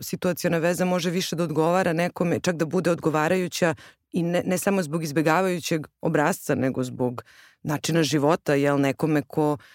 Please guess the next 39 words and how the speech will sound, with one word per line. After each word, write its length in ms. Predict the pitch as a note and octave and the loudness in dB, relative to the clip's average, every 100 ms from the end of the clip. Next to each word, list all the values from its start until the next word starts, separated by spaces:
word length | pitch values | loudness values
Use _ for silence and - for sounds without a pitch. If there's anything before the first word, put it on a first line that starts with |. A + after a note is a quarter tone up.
| _ - | _ -10
zapravo 600 | D3+ - D#3+ D3 C#3+ C3+ - _ | -8 -2 0 2 0 -2 -10 _
nema 200 | D#3+ D#3 | 0 0
potrebu 400 | - F#3+ F3+ D3+ | 0 0 0 -2
za 80 | C#3 | 0
sledećim 480 | C#3+ C#3 - C#3 - _ | 0 0 0 -4 -6 _
korakom. 520 | - C3 - - - - - | -4 -2 -2 -6 -8 -8 -6
Ako 360 | A#2+ A2 - | -6 -4 -2
je 140 | C3 B2+ | -2 0
u 60 | |
nekim 280 | C3+ B2 C#3+ | 0 -2 0
godinama 500 | C#3 C3 C3+ C3 B2 | 2 2 2 0 -2
kad, 320 | - C3+ C3 C3+ | 0 -2 0 -2
ne 160 | C3 | 0
znam, 140 | B2 B2+ | 0 0
nije 180 | B2+ | 0
cilj 380 | B2 - C3+ B2+ - _ _ _ | -2 -2 -2 -2 -8 _ _ _
brak 480 | C#3+ C#3+ B2+ - - | 2 2 2 -2 -4
ili, 320 | C3 B2+ B2 | -2 -2 -2
ne 140 | B2+ | -2
znam, 160 | C#3 C3 | -2 0
pravljenje 380 | C3+ C3 C#3+ C#3 | 2 2 2 0
porodice, 680 | - C3+ C#3+ D3 C3+ - D3 | 2 2 2 0 -2 0 2
nego 200 | C#3 C#3 | 2 2
jednostavno 600 | C3 C3+ - C#3 C3+ C3 C#3+ | 2 0 0 0 2 -2 -4
lepo 300 | A#2+ - C3 | -6 -2 -4
i 40 | |
kvalitetno 520 | - C3 B2+ A#2 C#3+ | -2 -2 -2 0 0
vreme 260 | C3+ B2+ B2+ | 0 0 0
provedeno 400 | C#3 C3 C3+ C#3 | 0 2 2 2
zajedno. 400 | C#3+ A#2+ - - - - - - - - _ - | 2 0 -2 -8 -14 -20 -20 -20 -20 -20 _ -2
Ehm, 400 | D#3+ D3 D3 C#3+ - | 2 2 2 0 -2
meni 360 | D3 D3 E3 A#3 | -4 0 2 4
je 40 | |
zanimljivo, 360 | A3 G#3+ B3 A3+ | 4 4 4 4
ja 80 | F#3 | 2
kad 120 | F#3+ | 0
pričam 260 | F#3+ G#3 G#3 | -2 -2 -2
sa 140 | - | -2
studentima, 800 | - - E3 G3+ A3 A#3 A#3 A3 | -4 0 2 2 2 0 2 2